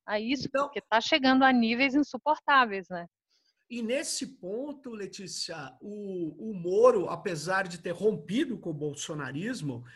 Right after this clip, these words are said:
Speaker 2: ele é isso. Ele é punitivista,
Speaker 1: Sim.
Speaker 2: ele é, ele dá
Speaker 1: Sim, é.
Speaker 2: cobertura a essa elite escravocrata brasileira, que tem essa origem,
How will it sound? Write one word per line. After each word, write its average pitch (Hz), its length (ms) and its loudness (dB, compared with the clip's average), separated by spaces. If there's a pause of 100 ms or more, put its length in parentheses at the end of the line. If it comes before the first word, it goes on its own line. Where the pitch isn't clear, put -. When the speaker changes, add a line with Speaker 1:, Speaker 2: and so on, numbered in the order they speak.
(260)
Speaker 2:
ele 208 320 2
é 269 120 4
isso. 247 520 -2 (480)
Ele 156 160 0
é 175 80 2
punitivista, 202 1080 -6
Speaker 1:
Sim. 151 120 0
Speaker 2:
ele 156 200 -4
é, 160 380 -2 (420)
ele 175 220 0
dá 208 160 2
Speaker 1:
Sim, 220 80 -2
é. - 40 -12
Speaker 2:
cobertura 185 920 0
a 160 220 -4
essa 175 400 -4
elite 175 340 -6
escravocrata 170 1120 -4
brasileira, 160 720 -4
que - 60 -20
tem 147 100 -10
essa - 220 -8
origem, 165 680 -6